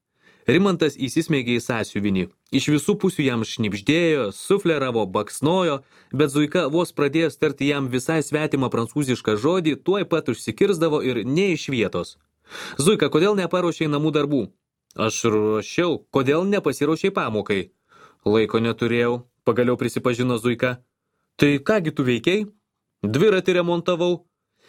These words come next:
Ir Zuika su pasididžiavimu iškėlė tepaluotas rankas, kad mokytoja patikėtų, jog Zuika iš tikrųjų buvo labai užsiėmęs ir nesišlaistė gatvėmis, kaip kiti vietos nerandantis vaikigaliai.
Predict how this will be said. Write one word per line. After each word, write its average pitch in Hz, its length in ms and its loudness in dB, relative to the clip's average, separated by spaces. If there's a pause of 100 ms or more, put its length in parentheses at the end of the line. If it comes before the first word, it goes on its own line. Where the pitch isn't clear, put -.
(200)
Ir 135 120 2
Zuika 135 320 2
su 156 160 -2
pasididžiavimu 147 880 0
iškėlė 135 400 0
tepaluotas 120 640 -2
rankas, 113 400 0
kad 98 240 -6
mokytoja 127 480 0
patikėtų, 113 720 -2 (260)
jog 123 220 2
Zuika 135 260 0
iš 135 220 -4
tikrųjų 170 420 2
buvo 127 240 2
labai 123 380 0
užsiėmęs 156 640 -2
ir - 160 -4
nesišlaistė 143 720 0
gatvėmis, 139 560 0
kaip 120 180 0
kiti 110 240 2
vietos 131 320 0
nerandantis 113 560 -2
vaikigaliai. 104 720 0